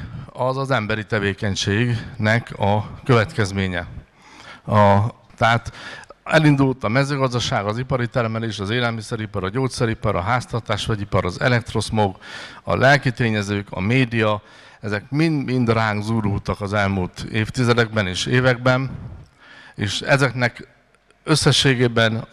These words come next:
az a hatása, hogy gyengül az immunrendszerünk, gyengül a béflóránk, és ezek okozzák a legfőbb problémákat. Tehát nagyjából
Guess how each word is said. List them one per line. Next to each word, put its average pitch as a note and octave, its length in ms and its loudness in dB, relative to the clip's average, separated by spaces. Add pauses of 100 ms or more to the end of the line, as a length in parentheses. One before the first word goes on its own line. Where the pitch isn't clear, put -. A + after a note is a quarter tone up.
(300)
az C3 200 2
a D3+ 60 6
hatása, A#2 640 0 (260)
hogy F2+ 160 -12
gyengül C3+ 380 0
az A#2+ 140 -2
immunrendszerünk, A2+ 880 0 (400)
gyengül B2+ 420 6
a A#2+ 40 8
béflóránk, A2+ 840 4 (640)
és F#2+ 340 -2
ezek G#2 280 2
okozzák F#2+ 560 0
a F#2+ 40 -2
legfőbb F2+ 400 0 (260)
problémákat. F#2+ 840 0 (1120)
Tehát B2 300 2
nagyjából C#3+ 640 6